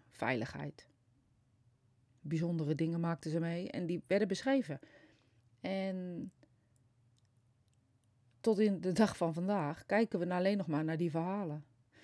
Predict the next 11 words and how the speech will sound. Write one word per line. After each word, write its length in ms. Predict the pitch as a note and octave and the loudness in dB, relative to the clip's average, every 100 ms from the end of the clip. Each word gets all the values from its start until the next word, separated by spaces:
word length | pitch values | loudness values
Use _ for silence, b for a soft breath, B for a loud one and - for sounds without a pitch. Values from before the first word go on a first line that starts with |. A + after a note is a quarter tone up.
| B B B B | B B B B
En 160 | G3 | -2
ik 200 | G#3 A3 | -2 0
denk 160 | A3+ A3 | 0 0
dat 140 | G#3 | 0
als 120 | G#3 | 0
we 80 | F#3+ | 0
in 120 | G3 | -2
de 100 | F#3 | -2
afgelopen 580 | - F3+ - F#3 F3 F3 | -4 -6 -2 0 0 -4
tweeduizend 680 | - G3 G3+ F#3+ F3+ F3 E3 | -2 2 4 4 2 -2 -2
jaar 420 | F3 E3 D3+ D3+ | -2 0 -2 -6